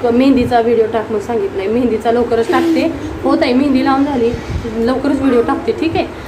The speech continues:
तर सर्व काळजी घ्या आणि छानपैकी पंचमी साजरी करा. आणि गावात फुगड्या वगैरे, आणि आम्ही नदीत, आता नदीत पाणी आहे तर चितळीत कोण साजरा करणार नाही? खूप सारा आम्ही साजरा करायचो, झोळणा शिवायचो, तेव्हा काय म्हणायचो, बटवा नव्हता व्हय, झोळणा,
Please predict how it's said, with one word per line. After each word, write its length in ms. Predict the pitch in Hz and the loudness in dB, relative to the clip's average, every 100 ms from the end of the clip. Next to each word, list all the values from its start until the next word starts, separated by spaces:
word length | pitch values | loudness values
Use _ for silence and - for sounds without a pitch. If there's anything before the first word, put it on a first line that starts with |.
| - - | -8 -4
तर 80 | |
सर्व 200 | 233 277 | -2 0
काळजी 360 | 269 - 285 320 | 0 0 0 -2
घ्या 220 | 311 311 | -2 -2
आणि 640 | 311 254 240 247 247 254 254 - - - - - - | -2 -2 -2 -2 -2 -2 -4 -8 -12 -12 -14 -14 -2
छानपैकी 440 | 262 277 285 - 269 | 2 2 0 -2 -2
पंचमी 520 | 285 269 269 262 262 262 - - - - | 0 0 0 0 0 -4 -8 -12 -6 0
साजरी 280 | 254 233 | 2 4
करा. 240 | 233 226 214 - - - - - - | 2 2 0 -4 -10 -12 -12 -8 0
आणि 340 | 214 220 214 208 | 2 4 2 2
गावात 280 | 240 247 | 2 2
फुगड्या 420 | 233 - 254 254 254 | 2 0 0 2 2
वगैरे, 500 | 247 247 254 262 254 226 | 2 2 0 0 -2 -2
आणि 160 | 226 | 0
आम्ही 240 | 240 233 240 | 2 2 2
नदीत, 340 | 247 233 226 | 2 0 -2
आता 180 | 226 240 | 0 2
नदीत 260 | 247 262 269 | 2 2 0
पाणी 240 | 294 285 277 | 0 2 2
आहे 180 | 277 | 2
तर 80 | 277 | 0
चितळीत 300 | 262 262 277 | -2 0 0
कोण 200 | 269 277 | 0 0
साजरा 320 | 277 269 254 | 0 0 2
करणार 400 | 240 262 240 233 | 0 0 0 0
नाही? 160 | 233 240 - - - - | 0 -2 -4 -12 -12 -4
खूप 280 | 285 330 330 | 2 4 4
सारा 200 | 330 277 | 4 2
आम्ही 200 | 262 262 | 0 -2
साजरा 340 | 262 247 240 | -2 0 0
करायचो, 360 | 226 226 226 240 | 0 0 0 0
झोळणा 360 | 254 262 247 | 0 2 2
शिवायचो, 340 | 247 254 233 240 | 0 0 0 0
तेव्हा 220 | 254 247 | -2 0
काय 120 | 269 | 2
म्हणायचो, 380 | 339 427 285 - 214 - - - - - | 4 4 2 0 -4 -6 -8 -10 -10 -4
बटवा 300 | 240 262 269 | -2 0 0
नव्हता 240 | 311 330 | 2 4
व्हय, 120 | 339 349 - - - | 4 2 -2 -12 -4
झोळणा, 300 | 233 262 262 | 0 2 0